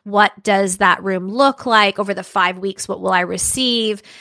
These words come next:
I can tell you quickly, you're gonna receive a beautiful mastermind with collaboration with other women who are asking questions where I deep dive into your business, where I pull out some beautiful nuggets,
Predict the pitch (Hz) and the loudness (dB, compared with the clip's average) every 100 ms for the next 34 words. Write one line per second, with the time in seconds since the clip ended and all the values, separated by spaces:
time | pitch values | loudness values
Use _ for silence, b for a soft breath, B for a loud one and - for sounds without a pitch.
0 | B B 185 196 202 190 185 - 175 226 | B B -6 -2 0 0 2 0 2 0
1 | 196 196 190 185 190 - 190 175 - 180 | 0 -2 -4 -4 -4 -4 -4 -6 -6 -6
2 | 190 190 190 190 196 208 - 220 202 175 | -2 -2 -2 -2 2 2 0 -2 -2 -2
3 | 175 - - 196 185 180 190 202 - 202 | -4 -10 -2 0 0 0 0 0 0 -2
4 | 185 180 190 - 190 190 190 202 202 190 | -4 -4 -4 -2 -2 0 0 0 0 0
5 | 196 180 185 - 190 180 208 208 - 190 | 2 2 2 -2 -10 -6 -4 -2 -4 -6
6 | 190 180 180 208 208 - 190 190 190 185 | -4 -4 -4 -6 -6 0 2 2 -2 -4
7 | 202 180 196 208 202 185 180 - _ - | -4 -4 -2 -4 -4 -6 -8 -10 _ -2
8 | 202 190 190 - - 214 208 - 196 214 | 4 4 4 -2 -2 2 2 2 2 2
9 | 208 - 196 180 180 208 220 202 196 185 | 0 -6 -6 -8 -4 -2 0 -2 -4 0
10 | 190 202 180 | 0 2 -2